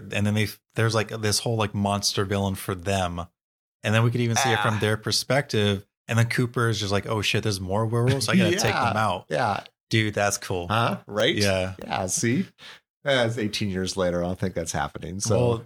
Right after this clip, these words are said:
Speaker 1: you know, Neil Marshall tried to do a T V show of Dog Soldiers 'cause in two thousand eleven he did a pilot for Dog Soldiers Legacy.
Speaker 2: Oh, is that right?
Speaker 1: Don't know anything about it,
Speaker 2: Oh,
Speaker 1: but
Speaker 2: either do, either
Speaker 1: he
Speaker 2: do
Speaker 1: did
Speaker 2: I.
Speaker 1: a, he
Speaker 2: Yeah.
Speaker 1: wrote a, uh, the, the pilot episode. Didn't, obviously don't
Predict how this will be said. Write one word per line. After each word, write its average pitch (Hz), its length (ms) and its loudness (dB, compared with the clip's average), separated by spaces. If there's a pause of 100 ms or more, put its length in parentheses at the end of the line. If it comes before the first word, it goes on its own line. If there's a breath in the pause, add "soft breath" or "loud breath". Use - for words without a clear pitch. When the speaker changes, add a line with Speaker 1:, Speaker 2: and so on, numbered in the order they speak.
(140)
Speaker 1:
you 113 160 2
know, 127 80 0
Neil 117 240 0
Marshall 107 480 0
tried 101 300 -4
to 98 60 -2
do 95 380 -2
a 90 80 0
T - 320 -4
V 113 140 -2
show 90 440 -2
of 90 320 -6
Dog 90 240 -4
Soldiers 90 440 -6
'cause 92 180 -2
in 90 80 -4
two 104 160 -6
thousand 90 300 -4
eleven 98 320 0
he 92 80 -4
did 90 160 -2
a - 20 -6
pilot 95 500 -4
for 92 220 -4
Dog 90 320 -4
Soldiers 92 400 -6
Legacy. 92 560 -8 (320)
Speaker 2:
Oh, 117 180 2
is 104 100 0
that 117 100 -2
right? 120 320 0
Speaker 1:
Don't 101 160 2
know 104 100 2
anything 98 260 2
about 131 300 -2
it, 151 240 -2 (140)
Speaker 2:
Oh, 110 100 2
Speaker 1:
but 104 120 4
Speaker 2:
either 107 100 2
do, 107 100 -6
either 117 100 -6
Speaker 1:
he 127 100 -2
Speaker 2:
do 110 160 2
Speaker 1:
did 104 40 4
Speaker 2:
I. 104 160 2
Speaker 1:
a, 98 60 0 (160)
he 110 60 0
Speaker 2:
Yeah. 104 100 2
Speaker 1:
wrote 104 240 2
a, 101 160 -4
uh, 95 280 -2
the, 98 140 -4 (100)
the 104 120 0
pilot 92 400 -2
episode. 101 500 -2
Didn't, 107 340 -6 (240)
obviously 101 360 0
don't 95 180 -6